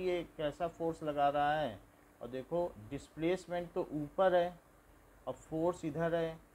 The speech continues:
तो कुछ आपके मन में ये बात आ सकती है कि displacement तो ऊपर की ओर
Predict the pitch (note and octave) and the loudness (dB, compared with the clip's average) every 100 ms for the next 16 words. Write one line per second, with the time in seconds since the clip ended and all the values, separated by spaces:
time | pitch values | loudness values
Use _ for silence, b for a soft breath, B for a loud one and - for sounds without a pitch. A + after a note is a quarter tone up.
0 | - - D3+ C#3+ - - F3 F3+ F3+ - | -20 -12 -8 -8 -10 -10 -4 0 0 0
1 | F#3 F#3 F#3 F#3+ F3 F3 E3 F3 F3 - | -6 -4 -2 2 2 2 0 0 -2 -8
2 | - C#3+ D3+ E3 - D3 C3 C#3 - D#3+ | -6 -4 -4 -4 -8 -10 -8 -10 -8 -2
3 | F3+ F3+ F3 F3 F3 E3+ D#3+ - - - | -2 -2 -6 -6 -2 -2 -4 -10 -20 -20
4 | - - C#3+ - F3 E3+ E3+ | -20 -12 -6 0 0 0 -4